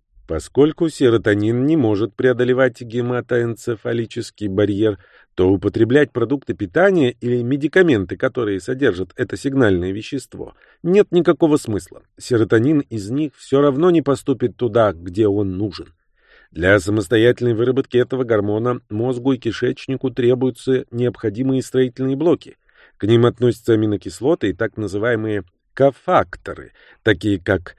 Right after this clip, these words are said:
витамины и минеральные вещества. Так как большая часть серотонина вырабатывается в кишечнике, его здоровье чрезвычайно важно для образования гормона. Все, что хорошо для кишечника,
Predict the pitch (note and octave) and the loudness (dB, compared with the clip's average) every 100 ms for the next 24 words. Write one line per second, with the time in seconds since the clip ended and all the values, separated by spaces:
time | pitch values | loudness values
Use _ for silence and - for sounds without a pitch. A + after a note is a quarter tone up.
0 | _ F2 A2 A2+ G2+ B2 C#3+ D3 - B2 | _ -4 -2 2 0 2 2 0 -2 -4
1 | A#2 A2 G2+ G2 F#2+ G2 G2 A2 - - | -2 0 0 0 -2 -6 -10 -14 -16 -20
2 | - _ _ - F3 D3+ C#3 C3 D#3 - | -20 _ _ 0 0 0 -4 0 -2 0
3 | B2+ A2 D3 D3 - A2+ G#2+ G2+ A2+ C#3+ | -2 -2 -4 -6 -6 -8 -8 -6 -6 -4
4 | D3 A2 G2+ G#2+ G#2 C#3 C3+ G#2 G2+ - | 0 0 2 2 2 2 2 -2 -8 -8
5 | - - - G3+ - F#2+ - - _ _ | -20 -10 -4 -4 -4 -16 -18 -20 _ _
6 | _ E3 E3+ F#3 D3+ E3+ E3 D#3 C3+ D3 | _ -2 4 4 4 4 4 2 0 -2
7 | C3 B2 C#3+ C#3 C3 A#2+ B2+ G#2 A2+ F#2+ | -2 -4 0 0 2 4 4 2 -2 -2
8 | G#2 G#2+ F#2+ F#2 F2+ F2 E2+ F#2 F2 D#2+ | 0 0 0 -2 -4 -2 -2 0 -2 -4
9 | D2 C#2+ D2 C#2 _ _ _ _ _ _ | -10 -12 -20 -20 _ _ _ _ _ _
10 | _ _ - - F3+ G3 C3 - C3+ A#2+ | _ _ -20 -2 6 8 6 0 -8 -6
11 | B2+ C3+ B2 C3 A#2 F#2+ B2 B2 F#2+ E2+ | -4 -4 -4 -2 -2 0 -2 -2 -6 -8
12 | D3 G3+ G3 - C3 A#2+ - - | 4 4 4 -4 -4 -4 -6 -16